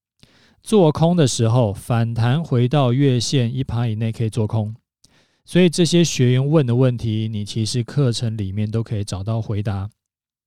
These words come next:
哎，这可以找到这个就是答案啦。那，那为什么还要来问我呢？我猜啦，应该是因为还不熟练，所以说缺乏信心，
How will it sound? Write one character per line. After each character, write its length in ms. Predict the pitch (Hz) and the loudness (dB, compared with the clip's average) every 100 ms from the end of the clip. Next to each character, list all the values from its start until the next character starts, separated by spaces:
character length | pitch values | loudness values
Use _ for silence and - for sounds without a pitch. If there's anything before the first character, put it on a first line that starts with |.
| _ _ | _ _
哎， 100 | 127 | -8
这 180 | 120 175 - - | -8 -10 -16 -12
可 140 | - 127 | -2 0
以 80 | |
找 180 | 131 120 | 0 0
到 260 | 107 139 117 - - _ | 2 0 0 -8 -20 _
这 120 | - 123 | -4 0
个 400 | 117 104 101 110 _ _ - | 0 0 -2 -6 _ _ -6
就 140 | 123 | -4
是 180 | 113 113 | -2 -4
答 180 | - 104 | -4 -2
案 220 | 135 110 | -2 -4
啦。 160 | 87 85 _ _ _ _ _ _ _ _ - - - - | -8 -14 _ _ _ _ _ _ _ _ -20 -20 -20 -4
那， 600 | 151 143 131 120 117 123 _ _ _ _ _ _ _ | 2 4 4 2 0 -4 _ _ _ _ _ _ _
那 120 | 156 156 | 0 2
为 100 | 185 | 2
什 100 | 135 | 2
么 80 | |
还 80 | 113 | 0
要 80 | 120 | 2
来 120 | 120 | 2
问 180 | 135 143 | 2 2
我 180 | 110 104 | 0 -2
呢？ 320 | 110 110 127 _ _ - | -2 -2 -6 _ _ -6
我 260 | 117 107 | -4 -2
猜 300 | - 139 147 | -2 -2 0
啦， 180 | 147 113 | 0 -2
应 80 | 123 | -2
该 180 | 131 135 | -2 -2
是 140 | 139 | -2
因 120 | 135 | -2
为 80 | 139 | -2
还 140 | 110 | -2
不 140 | 113 139 | -2 -2
熟 240 | 127 113 | 0 2
练， 380 | 120 147 123 107 | 2 2 2 -2
所 120 | 113 | -4
以 80 | 113 | -4
说 200 | 113 117 | -2 -4
缺 200 | - 120 | -2 -4
乏 160 | 113 104 | -2 -4
信 240 | - 113 | -4 -4
心， 320 | - 107 117 | -6 -8 -10